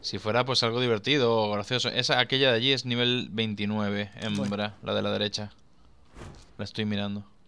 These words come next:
Speaker 1: La tienes, ¿no? Esa de ahí. Oh, la, tienes una enfrente, no sé qué nivel es, te está
Speaker 2: Sí.
Speaker 1: atacando, ¿eh?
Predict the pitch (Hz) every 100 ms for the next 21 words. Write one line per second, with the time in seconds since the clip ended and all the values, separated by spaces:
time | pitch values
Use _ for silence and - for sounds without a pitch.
0 | - - - - - - - - - -
1 | - - - 104 107 104 104 156 - -
2 | 107 104 104 107 - - - - - -
3 | - - 107 85 - - - 104 101 101
4 | 95 107 101 101 104 104 104 104 - 98
5 | 104 107 107 104